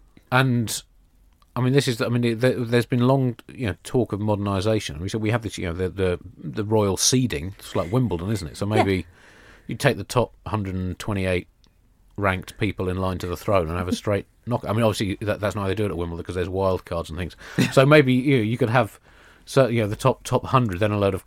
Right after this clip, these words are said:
Speaker 1: you know, qualifiers through some kind of dueling competition, and then maybe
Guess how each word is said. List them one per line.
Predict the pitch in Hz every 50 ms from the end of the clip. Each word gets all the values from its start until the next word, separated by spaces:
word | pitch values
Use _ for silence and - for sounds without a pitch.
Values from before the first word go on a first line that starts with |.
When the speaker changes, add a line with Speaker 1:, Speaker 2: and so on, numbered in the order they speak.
| - -
Speaker 1:
you | 110
know, | 92 -
qualifiers | - - 127 120 104 - - 101 95 101 113 117 113 - -
through | - - 104 95
some | - - 95 92
kind | 107 101
of | 92 82
dueling | - - 107 107 107 104 98 95 104 101
competition, | - - 113 107 98 104 101 110 101 - 113 107
and | 101 98
then | 104 101 98
maybe | 98 98 95 90 98 92 92 90